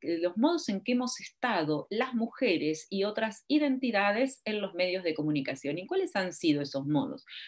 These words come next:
Los modos domesticados, los modos que los poderes han visto como modos posibles, ¿no? La, las mujeres objeto, em,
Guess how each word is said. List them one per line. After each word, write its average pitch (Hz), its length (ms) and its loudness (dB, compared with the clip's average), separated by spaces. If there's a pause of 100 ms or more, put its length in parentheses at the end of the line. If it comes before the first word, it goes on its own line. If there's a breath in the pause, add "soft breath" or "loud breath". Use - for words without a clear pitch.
(140)
Los 233 180 4
modos 311 300 4
domesticados, 185 1080 0 (320 loud breath)
los 190 260 2
modos 294 720 8 (300 loud breath)
que 165 220 6
los 165 200 2
poderes 285 600 4 (100)
han 202 180 0
visto 277 600 4
como 196 320 4
modos 214 480 2
posibles, 247 480 6 (320)
¿no? 330 240 0
La, 170 320 2 (260 loud breath)
las 165 140 0
mujeres 165 420 -2
objeto, 165 920 4 (300 loud breath)
em, 156 720 4